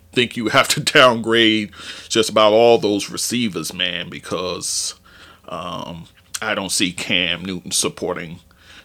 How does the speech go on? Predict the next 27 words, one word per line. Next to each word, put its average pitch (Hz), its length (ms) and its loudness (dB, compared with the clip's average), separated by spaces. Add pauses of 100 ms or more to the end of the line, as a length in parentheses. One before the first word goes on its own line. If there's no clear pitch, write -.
(160)
those 110 320 2
three 90 240 -8
guys, 73 520 -4
uh, 76 180 -4
CeeDee 101 440 -4
Lamb, 92 520 -4 (420)
Amari 92 420 -6
Cooper, 87 600 -6
and 82 340 -10 (140)
Michael 92 300 -6
Gallup. 85 520 -4 (100)
So, - 440 -6 (800)
um, 87 560 -8 (480)
yeah, 156 200 10
so 110 440 4 (240)
to 151 120 8
me, 233 440 6 (380)
the 127 280 -6
absolute 165 560 4
perfect 147 400 2
situation 117 840 0 (640)
would 117 400 4
be 107 500 2 (500)
going 117 280 0
to 123 100 2
the 110 80 0
Steelers, 110 840 0